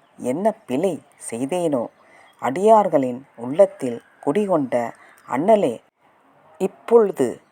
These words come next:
அடியேன் செய்து கொள்ளும் விண்ணப்பம் ஒன்றுள்ளது.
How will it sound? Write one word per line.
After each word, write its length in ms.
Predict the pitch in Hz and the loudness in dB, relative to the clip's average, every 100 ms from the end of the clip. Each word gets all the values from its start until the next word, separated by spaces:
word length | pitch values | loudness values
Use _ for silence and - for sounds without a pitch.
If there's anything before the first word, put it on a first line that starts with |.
| _ | _
அடியேன் 520 | - 143 196 208 127 - _ | -2 -2 -2 -2 -2 -10 _
செய்து 420 | - 143 196 226 | -6 -4 0 2
கொள்ளும் 400 | 165 139 123 - _ _ 127 | 4 2 -4 -8 _ _ -8
விண்ணப்பம் 640 | 131 170 220 - 123 113 _ _ 135 | -4 0 0 0 -6 -6 _ _ -4
ஒன்றுள்ளது. 760 | 135 131 123 147 185 - | -4 -6 -6 2 2 2